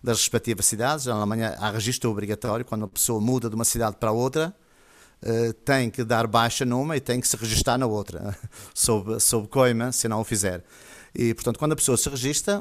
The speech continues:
uma das, eh, uma das, eh, perguntas é que tem que responder por escrito agora, ou no computador, é qual é a sua confissão religiosa. E então, quando as pessoas se declaram, eh, católicas, ou protestantes, ou judias,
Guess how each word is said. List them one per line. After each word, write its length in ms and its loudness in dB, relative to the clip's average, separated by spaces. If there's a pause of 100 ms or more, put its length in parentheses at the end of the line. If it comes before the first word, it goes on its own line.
uma 260 -2
das, 360 0
eh, 320 -2
uma 240 -2
das, 360 -2
eh, 1160 -6
perguntas 420 -4
é 60 -4
que 40 -18
tem 140 -4
que 80 -6
responder 680 -4
por 140 -8
escrito 460 -6
agora, 480 -4 (400)
ou 140 0
no 80 -4
computador, 580 0 (320)
é 200 4
qual 260 2
é 80 6
a 40 4
sua 220 -2
confissão 480 -2
religiosa. 680 -4 (960)
E 560 -2 (140)
então, 360 0
quando 200 -4
as 80 0
pessoas 220 -2
se 120 0
declaram, 640 0 (180)
eh, 340 -10
católicas, 720 -2 (160)
ou 140 -8
protestantes, 760 -4
ou 180 -8
judias, 560 -4